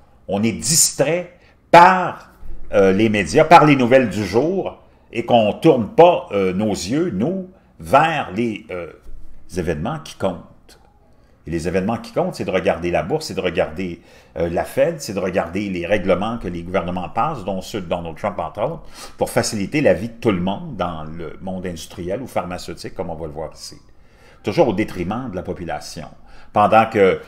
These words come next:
Fox News, et ça c'est fascinant de voir ça, parce que moi j'écoute vingt-quatre heures sur vingt-quatre ou presque les médias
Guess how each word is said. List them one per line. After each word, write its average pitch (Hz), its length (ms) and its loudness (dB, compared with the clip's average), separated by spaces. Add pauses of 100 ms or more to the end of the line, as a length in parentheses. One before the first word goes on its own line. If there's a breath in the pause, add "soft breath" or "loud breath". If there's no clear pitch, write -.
(160 loud breath)
Fox - 400 10
News, 131 480 2
et 107 200 2
ça 151 180 -2
c'est 120 160 -4
fascinant 117 480 -4
de 117 60 -6
voir 98 180 -2
ça, 170 100 -4
parce - 140 -6
que 101 80 -8
moi 104 100 -4
j'écoute 85 320 -10
vingt-quatre 110 400 -6
heures 98 80 -4
sur 85 160 -10
vingt-quatre 82 460 -10
ou - 20 -14
presque - 360 -10 (340 loud breath)
les 82 80 -2
médias 87 320 2